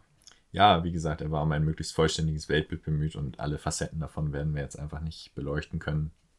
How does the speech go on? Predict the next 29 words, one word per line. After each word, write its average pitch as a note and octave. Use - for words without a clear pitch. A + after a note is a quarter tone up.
Und -
das -
ist -
auch -
ein D#2
komplexes -
Unterfangen, E2+
wie F2
gesagt. E2
Aber F#2+
man F#2+
kann F#2+
ihn F#2
so, F2+
ja, F#2+
versuchen B2
zu G#2+
greifen F2+
mit F2
einem F2
Satz, -
„Ja F2
sagen F#2
zum E2
Leben E2
bis D#2+
in -
den D2
Tod.“ C#2